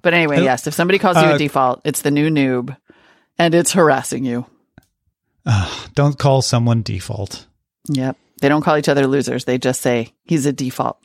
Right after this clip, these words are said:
Speaker 2: I'm, uh, personally, I am, um, reappropriating basic.
Speaker 1: Basic is excellent. Basic
Speaker 2: I'm
Speaker 1: has
Speaker 2: gonna,
Speaker 1: definitely not gone anywhere. It's not
Speaker 2: Yeah.
Speaker 1: old.
Speaker 2: No, I'm, I'm, I'm empowering it. I'm gonna,
Speaker 1: Yep.
Speaker 2: I'm gonna turn it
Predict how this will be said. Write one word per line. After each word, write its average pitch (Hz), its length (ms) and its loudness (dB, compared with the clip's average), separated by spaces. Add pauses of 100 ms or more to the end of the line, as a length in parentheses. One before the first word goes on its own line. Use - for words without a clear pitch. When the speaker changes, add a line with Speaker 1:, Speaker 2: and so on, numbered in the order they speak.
Speaker 2:
I'm, 180 280 2
uh, 131 460 2
personally, 127 640 0
I 135 240 2
am, 123 320 0
um, 117 580 -2
reappropriating 127 800 2
basic. - 540 -4 (960)
Speaker 1:
Basic 269 320 0
is 294 60 -4
excellent. 156 540 -4
Basic 208 260 0
Speaker 2:
I'm 131 40 2
Speaker 1:
has 131 120 4
Speaker 2:
gonna, 98 80 0
Speaker 1:
definitely 175 340 2
not 143 160 2
gone 131 200 -2
anywhere. 123 280 -6
It's 143 160 -4
not 127 160 -4
Speaker 2:
Yeah. 120 140 4
Speaker 1:
old. - 160 -8 (400)
Speaker 2:
No, 127 120 4
I'm, 135 160 4
I'm, 139 280 2
I'm 143 200 2
empowering 113 480 0
it. - 160 -10 (180)
I'm 123 100 2
gonna, 117 160 4
Speaker 1:
Yep. 98 160 0 (300)
Speaker 2:
I'm 120 120 2
gonna 107 320 0
turn 120 240 0
it 113 160 -4